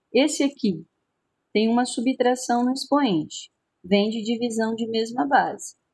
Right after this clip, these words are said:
Eu escrevi como três elevado a n dividido por três elevado a um. Por que, Lene, um e não menos um? Porque a regra diz, repita a base e subtrai os expoentes. N menos um aqui de baixo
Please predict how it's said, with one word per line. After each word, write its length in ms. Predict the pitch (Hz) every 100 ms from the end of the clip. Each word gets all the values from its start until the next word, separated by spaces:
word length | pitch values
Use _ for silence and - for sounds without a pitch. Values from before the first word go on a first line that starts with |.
| _ _
Eu 60 | 196
escrevi 480 | 202 220 214 202 208
como 280 | 202 202 202
três 300 | 196 190 185
elevado 440 | 180 180 185 175
a 140 | 208 220
n 360 | 220 226 285
dividido 640 | 262 277 269 220 226 226 -
por 180 | 269 269
três 340 | 226 226 233
elevado 440 | 240 240 233 240 240
a 80 | 359
um. 240 | 285 170 - _ _ _ _ _ -
Por 140 | 359
que, 180 | - 415
Lene, 340 | 330 277 262 254
um 180 | 254 247
e 140 | 240
não 220 | 240 240
menos 420 | 233 233 240 220
um? 280 | 233 208 165 - _ _ -
Porque 240 | 190 208
a 80 | 196
regra 420 | 190 214 254 254
diz, 400 | 208 196 165 -
repita 480 | 180 175 - 202 208
a 40 | 180
base 540 | 160 156 156 175 226 294 _ _ _ -
e 60 |
subtrai 720 | 220 247 226 226 208 202 202 226
os 120 | 226
expoentes. 880 | 233 - - 311 247 165 - - - _ _ _ _
N 520 | 196 214 202 180 165 - -
menos 540 | 202 214 196 190 185
um 340 | 196 190 190 185
aqui 220 | 180 -
de 140 | 196
baixo 500 | 185 180 185 - -